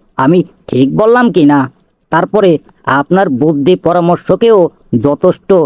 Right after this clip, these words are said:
গুরুত্ব দেওয়া উচিত, কিন্তু বাস্তবে তা না হয়ে হয়েছে উল্টোটা।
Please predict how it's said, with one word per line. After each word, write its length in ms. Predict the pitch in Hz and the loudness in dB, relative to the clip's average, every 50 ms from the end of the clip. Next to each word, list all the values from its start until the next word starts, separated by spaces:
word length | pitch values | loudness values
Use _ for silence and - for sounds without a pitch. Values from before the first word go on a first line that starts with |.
| - _ _ _ - 127 | -4 _ _ _ -6 -4
গুরুত্ব 640 | 110 107 143 165 165 170 170 - _ _ - 165 160 | -2 0 0 2 2 2 0 -2 _ _ -2 -2 0
দেওয়া 220 | 143 165 160 147 | 2 0 0 0
উচিত, 400 | 143 135 135 - - 131 120 - _ _ _ _ _ - | 0 0 -2 -2 -2 -4 -4 -4 _ _ _ _ _ -2
কিন্তু 340 | 175 190 202 196 208 202 - - - _ - - | 0 0 2 2 2 0 0 -4 -16 _ -6 -6
বাস্তবে 680 | 117 101 147 147 147 160 147 - - - 165 151 170 160 | -4 -2 -2 0 0 -2 -4 -4 -4 -2 0 0 0 -2
তা 240 | - - 151 160 | -2 -2 -2 0
না 160 | 196 226 220 190 | 0 0 0 2
হয়ে 320 | 190 226 226 220 196 175 - _ _ _ - - | 2 2 4 4 2 2 0 _ _ _ -4 -2
হয়েছে 420 | 262 147 190 185 - 175 185 190 151 - _ _ - - | 0 2 0 0 0 0 0 0 -2 -6 _ _ -8 -4
উল্টোটা। 760 | - 135 151 165 165 175 175 160 - 165 156 - 143 131 123 117 | -2 0 2 2 2 2 0 0 0 -2 -2 -2 -2 -4 -4 -4